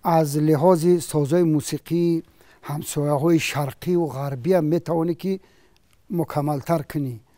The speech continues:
و موسیقی آن را هم جای لازم است. من نمی‌گویم که بند بست بافتی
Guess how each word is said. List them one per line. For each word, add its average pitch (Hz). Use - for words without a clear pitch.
و 156
موسیقی 190
آن 226
را 196
هم 190
جای 202
لازم 180
است. 208
من 214
نمی‌گویم 208
که 233
بند 170
بست 170
بافتی 170